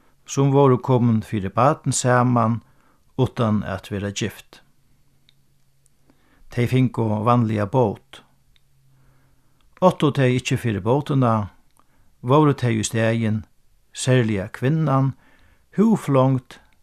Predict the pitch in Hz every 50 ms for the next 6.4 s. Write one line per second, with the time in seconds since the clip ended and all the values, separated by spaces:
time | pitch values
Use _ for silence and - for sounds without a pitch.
0 | _ _ _ _ - 131 117 123 123 120 - 147 147 135 - - - - 110 110
1 | 104 104 - - - 104 101 - 120 110 95 107 107 - 87 - _ - - -
2 | _ _ _ _ _ _ _ _ _ _ _ _ _ _ _ _ _ _ _ _
3 | _ _ _ _ _ _ _ _ _ _ _ _ _ _ _ _ - - _ _
4 | _ _ _ _ _ _ - - - 226 254 220 - - - - 165 156 143 143
5 | 135 - 127 120 113 113 113 147 131 - - _ - - - 104 - - 113 104
6 | - 113 92 87 - - - -